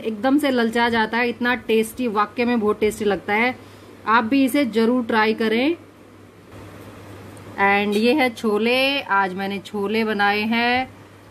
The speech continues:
और छोले में बहुत ज़्यादा protein पाया जाता है, तो आप इसे अपनी डाइट में ज़रूर ऐड करें।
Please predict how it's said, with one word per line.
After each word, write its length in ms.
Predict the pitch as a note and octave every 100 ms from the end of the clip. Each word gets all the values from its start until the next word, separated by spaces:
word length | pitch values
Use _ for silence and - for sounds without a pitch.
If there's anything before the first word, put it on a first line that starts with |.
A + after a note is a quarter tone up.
| - - - - - - -
और 280 | G3 G#3 A3
छोले 420 | A3 A3 A#3 B3
में 240 | B3 A#3+
बहुत 340 | G3 G3+ A#3 B3+
ज़्यादा 280 | A#3 G#3 A3+
protein 520 | - G#3 G3+ A#3 A#3+
पाया 260 | A#3+ A3+ A3+
जाता 300 | A3 A3 A3+
है, 380 | A#3 A#3+ B3+ C4 - - - -
तो 100 | A3
आप 360 | A3+ G3+ A3 A3+
इसे 180 | G3+ A3
अपनी 260 | G3+ G3 G3+
डाइट 340 | F3+ F3+ F3
में 280 | G3+ C4 C#4+
ज़रूर 380 | F3+ F#3+ G3 F#3+
ऐड 200 | F3 E3+
करें। 420 | F3 F3+ A3+ E4